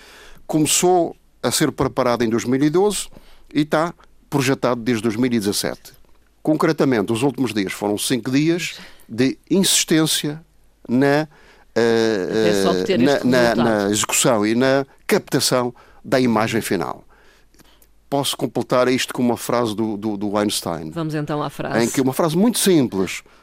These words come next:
Speaker 1: mas onde aquilo ele dizia: "A imaginação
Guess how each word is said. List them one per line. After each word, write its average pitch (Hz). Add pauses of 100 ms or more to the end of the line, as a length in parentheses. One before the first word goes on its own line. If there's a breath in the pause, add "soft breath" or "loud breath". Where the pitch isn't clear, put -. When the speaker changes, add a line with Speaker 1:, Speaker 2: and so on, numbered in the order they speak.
(100)
Speaker 1:
mas 113
onde 139
aquilo 131
ele 123
dizia: 107 (240)
"A 117
imaginação 139